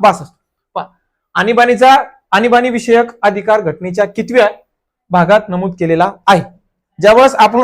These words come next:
आणीबाणी, आणीबाणी विषयक कायदा, तर अठरावा भाग. कितवा भाग आहे?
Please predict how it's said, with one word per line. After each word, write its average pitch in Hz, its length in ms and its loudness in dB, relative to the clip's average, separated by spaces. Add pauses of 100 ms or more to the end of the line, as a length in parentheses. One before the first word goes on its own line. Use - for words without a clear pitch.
आणीबाणी, 214 420 2 (880)
आणीबाणी 220 340 0
विषयक 254 260 -2
कायदा, 226 280 4 (420)
तर 240 160 2 (100)
अठरावा 233 360 4
भाग. 175 160 4 (200)
कितवा 220 200 0
भाग 233 200 4
आहे? 247 280 0